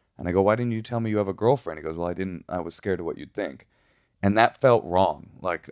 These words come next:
that my friend couldn't even tell me he was in love with someone because I had become this character of judgment. And so I went to this, like, more,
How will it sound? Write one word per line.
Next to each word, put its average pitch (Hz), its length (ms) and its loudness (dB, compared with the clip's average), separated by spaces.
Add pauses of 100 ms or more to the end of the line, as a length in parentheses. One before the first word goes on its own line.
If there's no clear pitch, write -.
(120)
that 90 200 -2
my 90 100 0
friend 98 340 0
couldn't 98 240 -2
even 82 200 -8
tell 95 240 2
me 85 120 -2
he 85 140 -10
was 80 300 -4
in 92 160 -6
love 107 200 6
with 90 140 -4
someone 82 400 -4
because 82 300 -8
I 92 180 6
had 85 140 2
become 90 260 -6
this 82 180 -6 (460)
character 95 380 4
of 90 100 -2
judgment. 117 480 2
And 87 100 -12
so - 140 -2
I 90 60 4
went 101 220 -2
to 98 100 -10
this, 87 240 -4
like, 87 180 0
more, 92 460 2